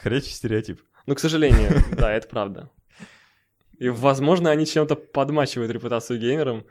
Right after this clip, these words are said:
Speaker 1: Может, это точно такой же тренд, как у стримеров?
Speaker 2: Возможно, возможно. Не, возможно, это, да, то есть здесь же как, э, рекурсия, что, конечно, культура влияет на, на, собственно, э, членов, м, какой-то социальной ячейки и, и,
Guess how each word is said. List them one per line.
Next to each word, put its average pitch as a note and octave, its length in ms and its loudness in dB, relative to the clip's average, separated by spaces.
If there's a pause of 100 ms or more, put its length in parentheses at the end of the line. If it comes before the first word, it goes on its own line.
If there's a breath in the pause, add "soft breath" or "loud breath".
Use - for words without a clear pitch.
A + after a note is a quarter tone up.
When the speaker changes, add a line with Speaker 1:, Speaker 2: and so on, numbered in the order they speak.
(180 loud breath)
Speaker 1:
Может, A2 240 -6
это B2 140 0
точно C3 320 -4
такой B2+ 180 -4
же A2+ 120 -6
тренд, D3 260 -4
как - 200 -6
у F2+ 120 -10
стримеров? G2+ 600 -8 (200 loud breath)
Speaker 2:
Возможно, D3 580 -2
возможно. C#3 320 -2
Не, D#3 160 2
возможно, D3 500 2
это, E3 160 -4
да, C#3+ 320 0
то - 100 -4
есть - 160 -6
здесь C3+ 260 -2
же B2+ 160 -2
как, - 320 4
э, A2+ 540 0
рекурсия, C3 500 -6
что, - 160 -10
конечно, C3 260 -6
культура C3 460 0
влияет A#2 600 -2
на, G#2+ 460 -6
на, G#2+ 400 -8
собственно, G#2 600 -12 (280 loud breath)
э, G#2+ 160 -12
членов, D#3+ 560 -4
м, C#3 320 -14
какой-то B2+ 720 -6
социальной A#2+ 380 -10
ячейки A#2+ 420 -8
и, A#2+ 280 -8
и, C3+ 180 -14